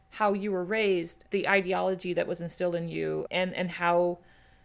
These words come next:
how that could be a little bit of a, a jarring experience,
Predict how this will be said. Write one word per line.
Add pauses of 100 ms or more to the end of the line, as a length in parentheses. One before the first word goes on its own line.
(560)
how
that
could
be
a
little
bit
of
a, (200)
a
jarring
experience,